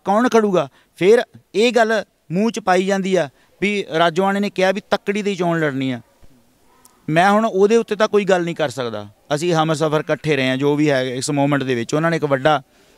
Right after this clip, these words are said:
ਕੰਮ ਕੀਤਾ ਹੈ, ਉਹਨੇ ਪੰਜਾਬ ਦੀ ਪੱਤ ਇੱਕ ਵਾਰੀ ਸਿਰ 'ਤੇ ਰੱਖੀ ਆ, ਪੱਗ ਸਿਰ 'ਤੇ ਰੱਖੀ ਆ,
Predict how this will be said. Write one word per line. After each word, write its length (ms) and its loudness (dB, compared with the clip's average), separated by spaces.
ਕੰਮ 240 0
ਕੀਤਾ 300 -4
ਹੈ, 100 2
ਉਹਨੇ 140 -2
ਪੰਜਾਬ 520 0
ਦੀ 300 -6
ਪੱਤ 320 0
ਇੱਕ 280 -10
ਵਾਰੀ 260 -4
ਸਿਰ 200 -2
'ਤੇ 200 -2
ਰੱਖੀ 300 -4
ਆ, 60 0
ਪੱਗ 340 0
ਸਿਰ 180 0
'ਤੇ 160 -4
ਰੱਖੀ 340 -2
ਆ, 100 0